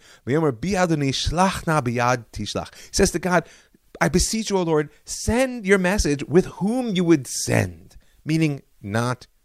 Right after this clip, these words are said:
me. And God gets angry. Yicharaf Hashem, right? So it's quite a potent moment. And then suddenly says a strange thing.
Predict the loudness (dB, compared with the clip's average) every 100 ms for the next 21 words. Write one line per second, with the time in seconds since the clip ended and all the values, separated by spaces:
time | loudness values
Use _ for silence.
0 | _ -6 -2 -2 -6 -16 -14 -12 -10 -8
1 | -6 -6 -8 -4 -2 -2 -12 -12 -10 -10
2 | 0 2 2 0 0 -2 -6 -4 -4 -2
3 | 0 0 -2 _ _ -18 0 0 0 -4
4 | -6 -2 2 2 0 0 0 -2 -10 -4
5 | 0 4 2 0 _ _ _ -4 0 0
6 | 0 -2 -2 -2 -2 0 0 -2 -4 -4
7 | -6 -10